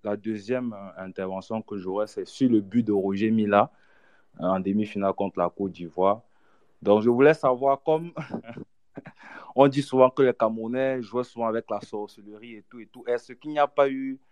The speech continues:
ce genre de, de palabre là, que peut-être que le gardien était effrayé par, je sais pas moi, Mila ou bien, je vais d'un point de vue spirituel, parce qu'il y a souvent aussi ces commentaires-là. Est-ce qu'il y a pas eu des allusions comme ça ?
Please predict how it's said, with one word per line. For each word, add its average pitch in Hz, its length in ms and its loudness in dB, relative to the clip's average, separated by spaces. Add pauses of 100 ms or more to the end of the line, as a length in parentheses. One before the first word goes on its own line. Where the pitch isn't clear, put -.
(480)
ce 135 200 -6
genre 123 340 4
de, 107 420 -8
de 101 120 -12
palabre 113 640 -2
là, 113 180 -6
que 117 80 -12
peut-être 117 560 -12
que 117 80 -12
le 104 240 -8
gardien 101 400 -6
était 107 180 -14
effrayé 107 540 -6
par, 98 340 -6
je 95 80 -20
sais - 160 -12 (100)
pas 110 160 -2
moi, 85 400 -14
Mila 117 480 -2
ou 117 120 -4
bien, 110 520 -16
je 98 100 -20
vais 117 100 -14
d'un 117 180 -6
point 113 180 -6
de 98 120 -12
vue 101 140 -20
spirituel, 98 560 -4
parce - 200 -4
qu'il - 80 0
y 117 60 8
a 113 40 2
souvent 101 380 -4
aussi 104 420 -12 (300)
ces 101 160 -8
commentaires-là. 92 800 -4
Est-ce - 120 -20
qu'il 113 100 -4
y - 20 2
a 107 60 0
pas 110 120 -6
eu 107 140 -4
des 98 200 -6
allusions 95 440 -4
comme 87 160 -8
ça ? 98 260 -6